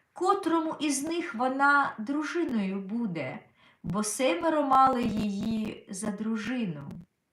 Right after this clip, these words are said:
Ісус же промовив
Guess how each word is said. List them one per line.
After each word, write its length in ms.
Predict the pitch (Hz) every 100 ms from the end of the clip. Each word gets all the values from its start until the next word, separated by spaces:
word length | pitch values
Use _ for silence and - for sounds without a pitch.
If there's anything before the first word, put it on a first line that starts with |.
| _ _ _ _ _ _ _ _ _ _ _ _ _ _ _ _ _
Ісус 500 | 196 180 - 320 339
же 180 | 247 269
промовив 840 | 277 175 170 175 202 202 202 -